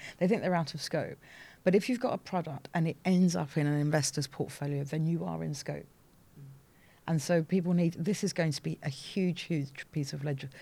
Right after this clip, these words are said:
Speaker 1: legislation and, uh, much bigger than mifid two.
Speaker 2: Mm-hmm.
Speaker 1: And it's gonna take people, we haven't got much time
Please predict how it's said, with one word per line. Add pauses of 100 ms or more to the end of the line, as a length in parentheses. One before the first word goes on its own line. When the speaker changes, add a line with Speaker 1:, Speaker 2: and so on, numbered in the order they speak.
(220)
Speaker 1:
legislation
and,
uh,
much
bigger
than
mifid
two.
Speaker 2:
Mm-hmm. (280)
Speaker 1:
And
it's
gonna
take
people, (200)
we
haven't
got
much
time